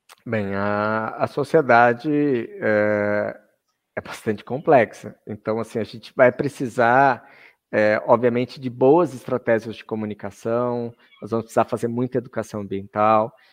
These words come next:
a gente precisa do envolvimento tanto do setor público quanto do setor privado, a gente precisa fazer política pública ouvindo a ciência,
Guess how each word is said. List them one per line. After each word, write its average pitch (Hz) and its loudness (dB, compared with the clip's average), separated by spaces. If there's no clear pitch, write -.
a - -6
gente 117 -12
precisa 120 -2
do 127 -4
envolvimento 117 -2
tanto 135 0
do - -20
setor 120 -4
público 131 -6
quanto 117 -8
do 127 -20
setor 104 -10
privado, 110 0
a 113 -4
gente 127 -10
precisa 143 2
fazer 139 0
política 135 -4
pública 135 -2
ouvindo 135 0
a 117 4
ciência, 110 -4